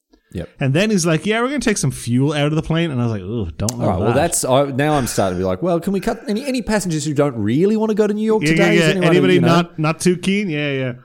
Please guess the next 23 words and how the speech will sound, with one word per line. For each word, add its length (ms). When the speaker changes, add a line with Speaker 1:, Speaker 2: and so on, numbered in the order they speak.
Speaker 2:
yeah. 180
Speaker 1:
Yeah. 400
Speaker 2:
Um, 260
we 80
were 80
in 80
the 60
tarmac 300
overall 300
ride 160
about 160
four 260
and 60
a 60
half 180
hours. 360
Speaker 1:
Did 120
you 60
get 140
to 60
leave 160
the 80
plane? 400